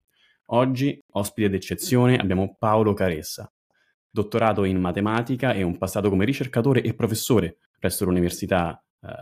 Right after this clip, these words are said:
La Sapienza, esperto pluridecennale in intelligenza artificiale, autore di libri Piccola storia della matematica e Il sogno di Cartesio, scrive regolarmente su Prisma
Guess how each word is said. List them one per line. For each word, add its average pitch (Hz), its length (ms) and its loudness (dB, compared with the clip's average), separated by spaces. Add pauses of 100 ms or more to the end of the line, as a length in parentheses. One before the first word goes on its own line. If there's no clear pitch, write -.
(120)
La 92 100 -4
Sapienza, 90 600 -2 (200)
esperto 127 500 -2
pluridecennale 127 840 2
in 95 100 0
intelligenza 95 640 0
artificiale, 87 720 -2
autore 101 400 2
di 110 80 2
libri 95 320 0
Piccola 131 360 -2
storia 107 240 0
della 98 140 2
matematica 92 600 0
e - 160 -16
Il - 80 -20
sogno 98 400 2
di 85 100 -2
Cartesio, 92 600 -2 (180)
scrive 160 460 2
regolarmente 117 520 2
su 92 160 -6
Prisma 151 480 -2